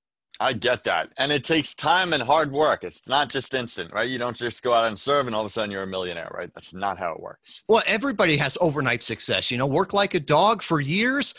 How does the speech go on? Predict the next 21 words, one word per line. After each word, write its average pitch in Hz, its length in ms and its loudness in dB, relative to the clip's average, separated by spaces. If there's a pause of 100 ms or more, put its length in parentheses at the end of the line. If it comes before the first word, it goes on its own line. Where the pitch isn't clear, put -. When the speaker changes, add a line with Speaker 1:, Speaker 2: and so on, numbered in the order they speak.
(200)
Speaker 2:
and 139 140 0
then 147 140 2
one 170 220 -2
day 160 220 2
you'll 120 360 0 (100)
wake 127 320 0
up 180 160 0
with 113 140 -4
overnight 147 380 0
success. - 540 -2 (420)
Speaker 1:
You 98 80 -8
know, 107 180 2
I 104 80 4
say 101 220 2
it 95 100 -4
this - 220 -4
way. 82 260 -6 (180)
Um, 80 460 -10 (300)
I 92 40 -8
was 90 120 -8
like, 92 280 -4